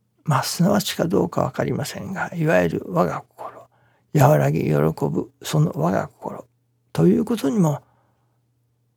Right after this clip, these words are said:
つながっているように思いますね。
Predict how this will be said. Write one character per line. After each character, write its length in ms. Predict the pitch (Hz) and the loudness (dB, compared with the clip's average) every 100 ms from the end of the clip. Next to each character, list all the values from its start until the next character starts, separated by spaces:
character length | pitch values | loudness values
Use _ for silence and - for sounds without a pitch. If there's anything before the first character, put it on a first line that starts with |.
| _ _ _ _ - | _ _ _ _ -6
つ 140 | - | 2
な 100 | 123 | 4
が 80 | 127 | 2
っ 40 | |
て 140 | - 147 | -2 -4
い 60 | 135 | -2
る 120 | 143 | 0
よ 100 | 135 | 0
う 60 | |
に 180 | 131 - | -2 -4
思 180 | 135 139 | -2 -2
い 80 | 156 | -2
ま 140 | 170 | -4
す 160 | - - | -6 -6
ね。 240 | 170 175 | -8 -8